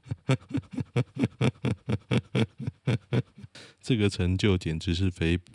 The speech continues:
肥仔之光。哪一个男生被公开这样子骂会觉得很 OK 的？<laughs> 看了感觉真可怜，靠背。哦，这个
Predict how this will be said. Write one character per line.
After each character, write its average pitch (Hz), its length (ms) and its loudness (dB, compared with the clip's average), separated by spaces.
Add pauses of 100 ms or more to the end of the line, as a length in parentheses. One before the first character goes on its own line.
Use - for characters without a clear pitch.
(160)
肥 92 240 2
仔 127 220 0
之 - 120 -6
光。 107 320 0 (2000)
哪 98 280 2
一 110 40 2
个 104 160 2
男 92 280 4
生 104 220 2
被 104 160 2
公 95 220 0
开 95 200 2
这 98 140 2
样 90 140 4
子 85 120 -4
骂 87 200 0
会 87 160 0
觉 85 180 -4
得 80 100 -8
很 80 140 -12
OK 85 420 -6
的？ 87 220 -8 (640)
<laughs> - 760 -20
看 95 220 -2
了 87 100 0
感 82 240 -6
觉 85 220 -2
真 90 220 -4
可 - 180 -4
怜， - 300 -12 (260)
靠 - 240 -6 (140)
背。 95 120 -4 (760)
哦， 101 200 2
这 127 120 0
个 107 320 4